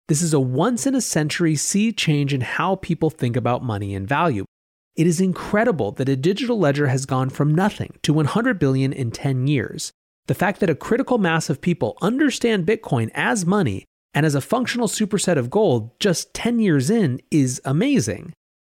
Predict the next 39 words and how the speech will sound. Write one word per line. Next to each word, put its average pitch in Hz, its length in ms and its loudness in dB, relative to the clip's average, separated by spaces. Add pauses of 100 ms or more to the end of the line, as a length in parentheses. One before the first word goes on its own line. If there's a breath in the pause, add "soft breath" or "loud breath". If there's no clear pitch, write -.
(120)
Just 180 200 2
seven 240 300 2
years 147 220 4
ago, 120 240 2
a 139 120 -2
few 160 220 0
tens 196 400 -2
of 214 120 0
thousands 208 500 0
of 120 100 -2
people 120 260 0
thought 143 280 -2
maybe 175 420 2
this 120 180 -4
could 135 140 -2
one 131 220 0
day 120 120 0
happen, 98 520 -6 (320)
but 147 100 4
it 147 100 -2
still 208 300 0
seemed 127 300 -2
like 113 160 -2
fantasy. - 560 -2 (480)
Now 127 160 2
millions 208 420 2
of 208 100 -2
people 165 280 0
have 127 160 0
internalized 190 640 0
Bitcoin 151 420 -2
as 104 100 -4
digital 110 340 -4
gold 165 420 2
and 120 100 -2
a - 20 -2
store 101 280 -2
of 98 100 -4
value. 143 480 -2